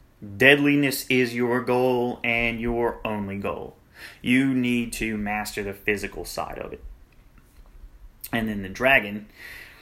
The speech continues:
uh, the tiger's earthly, and that's all your colored belt levels. And then when you get into the black belt, you should see the dragon peeking from the clouds.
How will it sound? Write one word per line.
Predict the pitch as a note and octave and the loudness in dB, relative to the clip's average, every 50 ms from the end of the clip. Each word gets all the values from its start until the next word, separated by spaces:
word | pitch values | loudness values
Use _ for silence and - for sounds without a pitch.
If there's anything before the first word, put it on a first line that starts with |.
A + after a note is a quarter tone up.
| - - - - - - - - - - - - - - | -20 -20 -20 -20 -20 -20 -18 -18 -18 -16 -18 -18 -14 -10
uh, | - E2 - - - - - - | -8 -8 -8 -8 -8 -10 -10 -10
the | D#2 - | -10 -2
tiger's | - C#3 C3+ C3+ B2 A#2 A#2 A#2 | 4 4 6 6 6 4 2 2
earthly, | A#2+ A#2+ A2+ G#2+ - F#2 F#2+ - - - - - - - - | 4 2 2 0 -2 -4 -8 -8 -8 -14 -20 -20 -16 -10 -8
and | G#2+ G#2 G#2 | -6 -2 0
that's | G#2 G#2 G#2 - - | 0 0 -2 -2 -4
all | G#2 G2 G#2 G#2 G#2 | -2 -2 -2 -2 -2
your | G2+ G2 G2 | -4 -4 -6
colored | G2 - - - A2+ G2+ G2 G2 G2 | -6 -2 2 4 4 4 2 -2 -2
belt | G2+ G2+ F#2+ - | -2 -2 0 0
levels. | G2+ G2+ F#2+ F2+ F2+ F#2 | -2 -4 -4 -4 -6 -8
And | F#2+ G2+ | -6 -6
then | G2+ | -6
when | G2+ G2+ | -4 -4
you | G#2 | -4
get | G#2 G2+ E2+ | -4 -4 -6
into | - - | -6 -6
the | F#2+ F2+ | -6 -4
black | G2 A#2 C3+ C#3+ C3 - - | -2 0 0 0 0 0 0
belt, | A2 A2 A2 G#2+ - - - - - _ _ _ - - - | -2 0 0 -2 -4 -8 -14 -20 -20 _ _ _ -20 -10 -4
you | A2+ G#2 G#2 | -2 -2 -2
should | G2 - - G2+ G2+ G2 F#2+ F2 - - _ - | -2 -2 -2 -2 -2 -2 -4 -6 -10 -18 _ -10
see | - - - - C3+ B2 A#2 | -6 -4 0 2 2 2 2
the | A2+ A#2 | 0 0
dragon | A2 G#2+ A2+ G#2+ G#2+ G#2+ G#2 G2+ G2+ - | 2 4 4 6 4 4 0 -2 -4 -2
peeking | - A#2+ A2 G#2 - G#2 G#2 | -2 -2 -2 -2 -2 -4 -4
from | G2+ - A2 G#2 G2 | -2 -2 -2 -2 -2
the | G2+ G2 | -4 -4
clouds. | - - G#2+ F#2+ E2+ D#2+ D#2+ - - - - | 0 2 2 2 2 -2 -8 -12 -14 -16 -16